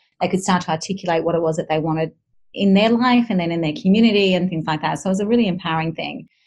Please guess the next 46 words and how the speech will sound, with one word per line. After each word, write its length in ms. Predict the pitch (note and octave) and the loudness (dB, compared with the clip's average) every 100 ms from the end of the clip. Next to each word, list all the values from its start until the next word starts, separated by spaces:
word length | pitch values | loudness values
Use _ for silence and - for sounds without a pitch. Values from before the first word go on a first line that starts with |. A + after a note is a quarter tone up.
| _ _ _ | _ _ _
It 80 | A3 | 4
was 120 | A#3 | 6
also, 400 | C4+ C#4 C4+ G#3+ | 4 4 4 6
we 180 | G#3 A#3 | 6 4
had 160 | B3 | 4
a 60 | A3+ | 2
lot 180 | G#3 F#3 | 2 2
of 100 | F#3 | -2
temporary 360 | - F3+ F#3 | -4 -2 -2
staff. 380 | F3+ - D#3 D#3 | -2 0 0 0
So 420 | - - E3+ E3+ E3 | -2 0 2 2 2
we 180 | F3 | 2
had 220 | F#3 F#3 E3+ | 2 2 2
anything 300 | E3+ E3 D#3 | 0 -2 -4
up 80 | - | -6
to 60 | |
two 160 | - F3+ | -2 0
hundred 240 | F3+ E3 | 2 0
and 100 | D#3+ | -2
fifty 240 | E3 D#3+ E3 | -4 -10 -6
people 300 | E3+ D#3 D#3+ | -4 -2 -6
across 260 | - D#3+ | -4 -8
Australia 320 | E3 - E3 D#3+ | -8 -4 -2 0
on 80 | |
any 160 | D#3+ D#3+ | 0 -2
given 240 | D#3+ E3 | -2 -4
day, 380 | D#3 F3+ C4+ D#4+ | 0 2 2 2
and 400 | - F3+ F3 E3 | 2 0 0 -2
being 180 | F#3 E3 | -2 -2
casual, 340 | - D#3+ E3 G#3 | -2 -4 0 2
we 100 | F3+ | 2
never 180 | E3 | 2
knew 160 | E3 D#3 | -2 -4
from 140 | E3 E3 | -4 -2
one 160 | D#3+ | 0
day 140 | D#3 D3+ | 0 -2
to 80 | |
the 100 | D#3+ | -4
next 240 | D#3 D3+ - | -4 -4 -6
what 140 | D3 | -6
that 160 | D#3 - | -6 -4
number 200 | D3+ D3 | -4 -2
was 160 | D3+ | -6
going 240 | D3+ D3 D3+ | -4 -4 -4
to 100 | - | -4
be. 360 | F#3 F#3 D3+ | -4 -2 -4